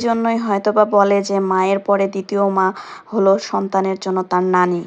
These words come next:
তাই আল্লাহর কাছে সবসময়ই দোয়া করি আমার মা যেন এভাবেই সুখে দুঃখে আপদে বিপদে ছায়ার মতো আমাদের বটগাছ হয়ে থাকেন। আর আল্লাহ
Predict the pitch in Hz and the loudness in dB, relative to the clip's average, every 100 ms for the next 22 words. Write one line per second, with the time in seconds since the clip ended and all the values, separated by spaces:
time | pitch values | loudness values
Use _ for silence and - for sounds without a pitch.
0 | - 214 208 208 214 214 208 220 214 208 | -2 2 2 2 0 -2 -4 -4 -4 -6
1 | - 220 214 214 208 202 196 - 196 190 | -6 -4 -2 -2 0 0 -2 -4 -2 -2
2 | 196 190 196 196 196 190 196 196 196 196 | -2 -2 0 0 -2 -4 -4 -4 -4 -6
3 | 196 208 208 196 190 - - - - 202 | -6 -4 -2 0 0 -4 -16 -14 -8 -8
4 | 202 226 202 202 - 202 190 196 196 190 | -4 -4 -2 -4 -2 0 0 -2 -2 -2
5 | 190 190 190 185 196 226 - - - - | -2 -2 -2 0 -2 -4 -12 -16 -12 -2
6 | 202 196 208 202 196 202 202 185 185 185 | 2 2 2 -2 0 0 2 0 -2 0
7 | 185 185 196 190 - 190 190 - 202 196 | 0 0 0 -2 -2 -6 -6 -8 -4 -4
8 | 196 190 - 180 190 226 - - - 190 | -6 -14 -4 0 0 -2 -12 -14 0 2
9 | 196 - - 190 196 | 2 -4 -2 0 0